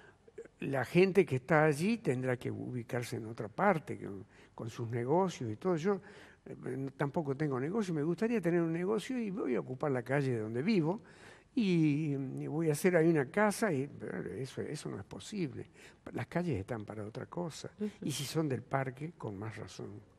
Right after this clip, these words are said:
Speaker 2: Doctor, ¿y ustedes pretenden, eh, que el intendente los reciba o esto va a quedar, digamos, en la vía administrativa a través de la presentación de este escrito, ¿no? Que ya se ha
Speaker 1: Sí,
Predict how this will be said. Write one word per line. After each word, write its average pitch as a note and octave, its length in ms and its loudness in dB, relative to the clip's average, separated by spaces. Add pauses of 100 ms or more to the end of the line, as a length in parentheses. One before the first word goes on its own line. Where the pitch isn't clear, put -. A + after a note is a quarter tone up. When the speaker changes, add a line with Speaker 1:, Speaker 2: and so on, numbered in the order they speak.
(500)
Speaker 2:
Doctor, G#3+ 440 -2
¿y G#3 220 -4
ustedes A#3 300 -6
pretenden, G3 640 -6
eh, E3+ 260 -8
que E3+ 280 -6
el E3+ 80 -8
intendente E3+ 520 -4
los D#3+ 280 -4
reciba A3+ 800 -2
o F3+ 200 0
esto F3 240 -2
va E3+ 80 0
a E3 60 0
quedar, E3+ 320 0
digamos, E3 380 -4
en E3+ 60 -6
la D#3 80 -4
vía E3 180 -2
administrativa E3 640 -4
a - 20 -2
través E3 220 -4
de E3+ 60 -6
la D#3+ 100 -4
presentación E3+ 680 -8
de E3+ 140 0
este E3+ 220 -4
escrito, D#3+ 500 -10
¿no? F#3+ 220 -6
Que - 80 -8
ya E3+ 160 -10
se - 100 -12
ha - 40 -8
Speaker 1:
Sí, - 40 -20